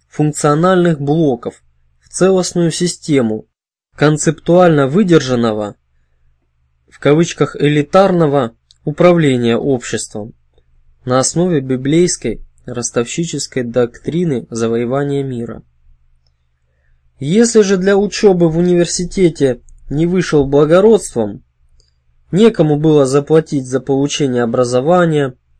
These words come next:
был закрыт доступ в корпорацию, гильдию, цех по причине отсутствия вакансий и тому подобное,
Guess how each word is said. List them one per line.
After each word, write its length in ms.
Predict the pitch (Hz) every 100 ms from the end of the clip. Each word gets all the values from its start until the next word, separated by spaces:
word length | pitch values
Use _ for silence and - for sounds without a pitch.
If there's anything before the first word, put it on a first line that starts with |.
| _ _ -
был 240 | 156 202
закрыт 560 | 147 147 143 160 151 _
доступ 560 | 135 143 190 175 151 147
в 80 | -
корпорацию, 880 | 131 123 131 151 165 160 - 139 123
гильдию, 720 | 131 170 165 147 143 131 120 _ _ _ _ -
цех 460 | - 160 156 - _ _ _ -
по 100 | 143
причине 580 | 143 170 165 180 165 139
отсутствия 720 | - 151 - 165 - 135 127
вакансий 640 | 135 143 214 202 - 127
и 40 | 120
тому 280 | 139 127
подобное, 640 | 120 131 135 117 120 -